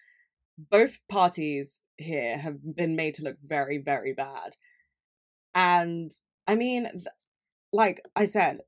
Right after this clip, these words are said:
we don't know these people, but it is fun to watch. I do feel bad for both of them.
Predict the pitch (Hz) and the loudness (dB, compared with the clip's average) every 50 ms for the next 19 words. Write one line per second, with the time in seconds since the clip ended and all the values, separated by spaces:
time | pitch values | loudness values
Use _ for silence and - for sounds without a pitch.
0 | _ _ - 175 202 208 208 202 190 175 160 175 170 160 170 170 165 - 160 147 | _ _ -4 0 2 4 4 4 2 2 0 -2 -2 -2 -4 -6 -6 -8 -10 -10
1 | - 143 - - - - _ _ _ 143 _ _ _ _ _ 196 190 170 170 156 | -8 -10 -12 -12 -16 -18 _ _ _ -20 _ _ _ _ _ 6 6 6 6 4
2 | - - _ _ _ _ _ _ _ _ _ _ _ - 208 - - - 208 226 | 2 -2 _ _ _ _ _ _ _ _ _ _ _ 0 0 0 0 -2 -2 -2
3 | 220 - - - _ - 175 190 220 208 175 151 151 151 135 139 151 196 208 - | -4 -8 -16 -20 _ -4 -2 0 0 0 -2 -4 -4 -8 -8 -4 -2 0 0 -2
4 | - - _ _ - - _ _ _ _ _ _ - - 214 165 - 233 254 269 | -2 -6 _ _ -20 -20 _ _ _ _ _ _ -2 -2 -2 0 -2 -4 -4 -4
5 | - - 247 247 220 175 175 190 208 202 170 139 147 139 156 170 160 170 180 _ | -4 -4 -2 -2 2 4 4 4 4 4 0 -2 -4 -6 -6 -6 -6 -12 -16 _
6 | - - 104 | -12 -12 -10